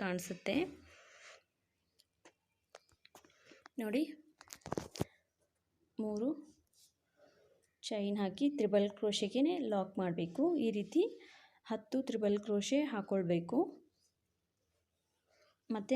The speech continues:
ನನ್ನ ಚಾನಲ್ನ ಯಾರಾದರೂ ಸಬ್ಸ್ಕ್ರೈಬ್ ಮಾಡದೆ ನೋಡ್ತಾ ಇರೋರು ಸಬ್ಸ್ಕ್ರೈಬ್ ಮಾಡ್ಕೊಳ್ಳಿ. ಪಕ್ಕದಲ್ಲಿರೋ ಬೆಲ್ ಐಕನ್ನ ಪ್ರೆಸ್ ಮಾಡಿ, ಆಲ್ ಅನ್ನೋ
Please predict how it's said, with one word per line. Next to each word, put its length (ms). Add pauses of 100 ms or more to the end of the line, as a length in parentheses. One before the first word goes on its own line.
ನನ್ನ 220
ಚಾನಲ್ನ 380 (140)
ಯಾರಾದರೂ 380 (680)
ಸಬ್ಸ್ಕ್ರೈಬ್ 540
ಮಾಡದೆ 340
ನೋಡ್ತಾ 280 (100)
ಇರೋರು 280 (140)
ಸಬ್ಸ್ಕ್ರೈಬ್ 540
ಮಾಡ್ಕೊಳ್ಳಿ. 440 (160)
ಪಕ್ಕದಲ್ಲಿರೋ 520 (100)
ಬೆಲ್ 240
ಐಕನ್ನ 380 (100)
ಪ್ರೆಸ್ 200 (100)
ಮಾಡಿ, 260 (720)
ಆಲ್ 200
ಅನ್ನೋ 180